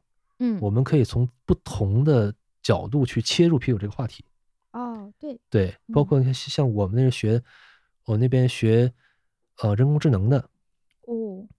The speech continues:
Speaker 2: 然后学航空航天的，然后我们的创始人他是学航空航天的嘛。
Speaker 1: 嗯。
Speaker 2: 毛新月，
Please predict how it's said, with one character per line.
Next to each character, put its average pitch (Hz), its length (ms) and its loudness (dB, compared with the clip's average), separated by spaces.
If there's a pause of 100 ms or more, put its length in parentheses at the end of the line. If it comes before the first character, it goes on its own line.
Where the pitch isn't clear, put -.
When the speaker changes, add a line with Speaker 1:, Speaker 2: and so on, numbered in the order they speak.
Speaker 2:
然 110 140 -4
后 104 200 0
学 113 240 0
航 120 200 0
空 127 120 2
航 120 100 2
天 113 180 0
的， 104 100 2
然 - 20 2
后 127 80 4
我 110 60 4
们 98 80 -2
的 110 60 4
创 - 160 2
始 104 120 2
人 107 40 2
他 113 120 2
是 - 40 2
学 117 100 2
航 117 160 2
空 110 60 2
航 113 80 2
天 107 200 0
的 107 80 0
嘛。 87 100 -8 (140)
Speaker 1:
嗯。 202 440 -6 (420)
Speaker 2:
毛 113 240 2
新 127 160 2
月， 120 160 4